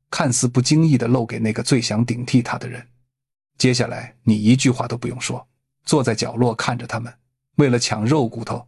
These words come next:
往死里互咬就行。当案件从他最信任的战壕里射出来的时候，他连自己是怎么死的都不知道。脑子转过弯来了吗？为什么这招这么致命？这背后就是我提到的确认偏误。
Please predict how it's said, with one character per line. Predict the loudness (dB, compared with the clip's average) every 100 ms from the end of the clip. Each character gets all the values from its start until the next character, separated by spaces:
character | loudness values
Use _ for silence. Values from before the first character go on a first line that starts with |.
| -4
往 | -2 0
死 | 0 2
里 | 2
互 | 0 2 0
咬 | 0 -8
就 | -6
行。 | -6 -8 -16 _ _ _ _
当 | -2 -2
案 | 2 2
件 | 4 2
从 | 2 2
他 | 2
最 | 2 2
信 | 4 4
任 | 6
的 | 4
战 | 0 -4
壕 | -2 -2
里 | 0
射 | 0 0 0
出 | -2
来 | -6
的 | -4
时 | -6
候， | -6 -8 -8 _ _ -4
他 | 0
连 | 2
自 | 2 0
己 | 2
是 | 0
怎 | 0
么 | 0
死 | 0 -2 -4 -6
的 | -4
都 | -2 -4
不 | -6
知 | -8
道。 | -10 -12 -16 _ _ _
脑 | 0 0
子 | -2
转 | -2 0
过 | 0
弯 | 0 0
来 | -2
了 | -8
吗？ | -16 -20 _ _ _ _
为 | 4 4
什 | 4
么 |
这 | 2 0
招 | 0 -4 -4
这 | -2 0
么 |
致 | 0 -6
命？ | -8 -14 _ _ _ _
这 | -2
背 | 0 0
后 | 2
就 | 2 0
是 | 0
我 | -4
提 | -6 -2 0
到 | 0
的 | -4
确 | -2 2 2
认 | 2 -2
偏 | 0 2 2
误。 | 0